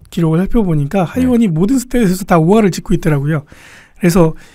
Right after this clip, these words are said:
Speaker 1: 어느 정도 이제 균형을 맞춰줬고 흐름은 탔으니, 예, 지금 흐름을 사할린전에서도 그대로 이어 가져가야 하는데 여기에서 위닝 못 가져간다? 위닝을 내줬다? 오히려 거기다가 뭐 위닝뿐만 아니라 수입을 내줬다?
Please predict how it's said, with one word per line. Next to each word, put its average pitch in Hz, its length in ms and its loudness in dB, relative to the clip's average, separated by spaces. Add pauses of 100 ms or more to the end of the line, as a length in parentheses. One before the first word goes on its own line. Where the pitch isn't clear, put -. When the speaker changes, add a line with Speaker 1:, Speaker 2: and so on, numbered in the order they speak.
(260)
Speaker 1:
어느 214 160 6
정도 247 220 6
이제 180 160 2
균형을 208 360 4
맞춰줬고 165 600 0
흐름은 262 380 2
탔으니, 170 540 0 (360)
예, 143 200 2 (300)
지금 170 380 0
흐름을 190 380 0
사할린전에서도 170 880 0
그대로 160 280 -2
이어 151 320 -2 (380)
가져가야 170 480 4
하는데 165 520 0 (680)
여기에서 240 380 4
위닝 220 580 6 (1000)
못 165 140 2
가져간다? 180 540 2 (360)
위닝을 185 320 4
내줬다? 175 520 2 (380)
오히려 165 280 2 (340)
거기다가 170 500 4
뭐 147 200 -2
위닝뿐만 202 520 4
아니라 170 160 2
수입을 311 340 4
내줬다? 180 420 0